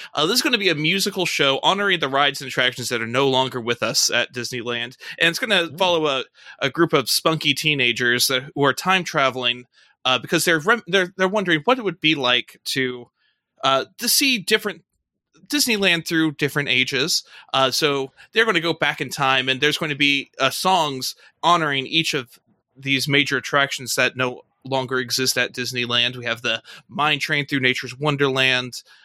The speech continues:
Speaker 1: uh, Flight to the Moon, Country Bear Jamboree, uh, the People Mover, the Big Thunder Ranch, uh, Rocket Rods, and of course Videopolis, my favorites.
Speaker 2: Mm.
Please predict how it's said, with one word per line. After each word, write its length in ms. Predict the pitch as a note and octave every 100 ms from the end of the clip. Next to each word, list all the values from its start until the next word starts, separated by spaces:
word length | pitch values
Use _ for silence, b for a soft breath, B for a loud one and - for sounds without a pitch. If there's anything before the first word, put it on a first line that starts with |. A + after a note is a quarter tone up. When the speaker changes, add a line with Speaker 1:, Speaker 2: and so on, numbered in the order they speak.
| b
Speaker 1:
uh, 200 | A2 G#2
Flight 260 | - D#3+ D#3
to 100 | C#3
the 60 | B2
Moon, 460 | B2+ B2+ B2+ B2
Country 360 | A#2 C#3+ - C3+
Bear 280 | B2+ B2+ B2
Jamboree, 920 | A#2+ B2 B2 A#2+ A#2 A#2 A#2 A#2 A#2 _ _ _
uh, 100 | -
the 80 | A2
People 280 | - D3+ C#3
Mover, 720 | C3+ C3 C3 B2+ B2 B2 D3
the 80 | -
Big 180 | D3 A#3+
Thunder 240 | G3+ D3+
Ranch, 560 | C#3 C#3 C#3 - - - _ _ _
uh, 60 | -
Rocket 280 | D3 E3+ -
Rods, 340 | C#3+ C3+ C3+
and 80 | C#3
of 80 | B2+
course 280 | - C#3 -
Videopolis, 840 | C3 A#2+ A#2 - A2+ A#2 - -
my 160 | A#2+ A#2
favorites. 540 | G#2+ G#2+ A2 -
Speaker 2:
Mm. 20 | A2+